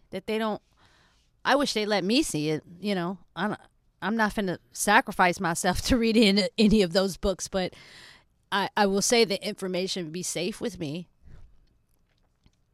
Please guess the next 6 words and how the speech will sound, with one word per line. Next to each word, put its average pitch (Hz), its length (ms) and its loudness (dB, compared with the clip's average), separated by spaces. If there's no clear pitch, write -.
But, 185 240 4
um, 170 440 0
I'd 190 160 0
love 180 220 0
to 196 140 -2
just - 480 -4